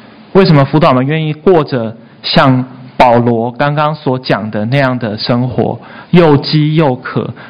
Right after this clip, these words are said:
又劳苦又做工啊？可能有时候会被骂，但是还要委婉的劝告大家啊？为什么辅导们愿意过这样的生活呢？刚刚我们读到的经文说，他们是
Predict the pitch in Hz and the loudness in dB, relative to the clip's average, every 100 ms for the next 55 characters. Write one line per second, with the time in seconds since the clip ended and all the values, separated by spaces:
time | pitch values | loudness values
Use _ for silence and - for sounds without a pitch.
0 | - 175 147 131 120 151 - 117 120 143 | 0 4 6 4 4 2 0 -2 0 -2
1 | 143 185 139 123 127 120 127 - - - | 0 0 0 -2 -6 -6 -8 -14 -20 -2
2 | 120 123 147 139 156 143 147 151 160 165 | 0 2 4 4 4 2 2 0 -2 -4
3 | 151 175 147 151 139 117 - - 165 165 | -4 -2 -2 -2 -2 -4 -8 -4 -2 0
4 | 139 143 156 143 143 180 165 127 123 120 | -2 -2 -2 -4 -4 -2 -2 -2 -8 -8
5 | - - 156 135 156 127 127 127 113 - | -4 -2 0 0 0 0 0 -6 -6 -8
6 | 113 113 - - - - - - 139 185 | -8 -10 -14 -20 -20 -20 -6 0 2 2
7 | 170 127 123 143 127 156 147 127 127 139 | 2 -2 -2 -4 -4 -2 -2 -2 -4 -4
8 | 139 139 151 123 139 127 120 120 123 123 | -4 -2 -2 -2 -4 -6 -6 -8 -4 -4
9 | 123 117 113 117 120 - - - - - | -2 -2 -2 -4 -6 -12 -20 -20 -20 -20
10 | - - - - - - - 156 165 151 | -20 -20 -20 -20 -20 -12 0 2 4 4
11 | 127 127 127 127 143 127 135 131 117 117 | 2 0 -2 0 0 -2 -2 -2 -2 -4
12 | 127 120 120 131 127 - 131 120 113 | -4 -4 -4 -4 -4 -4 -2 -2 -4